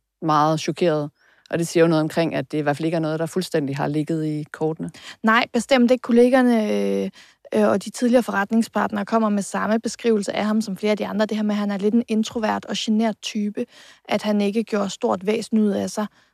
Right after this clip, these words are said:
Speaker 2: overhovedet. Og det er også derfor, at de her, øh,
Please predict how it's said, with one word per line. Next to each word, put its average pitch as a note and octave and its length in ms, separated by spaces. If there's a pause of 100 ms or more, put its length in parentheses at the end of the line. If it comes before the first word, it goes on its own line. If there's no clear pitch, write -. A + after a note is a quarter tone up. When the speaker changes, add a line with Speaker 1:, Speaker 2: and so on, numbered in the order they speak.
(120)
Speaker 2:
overhovedet. G#3+ 560 (280)
Og A3+ 60
det A3 80
er G#3+ 40
også A#3 160
derfor, A3+ 300
at G3+ 120
de A3+ 160
her, G#3 380
øh, G#3 60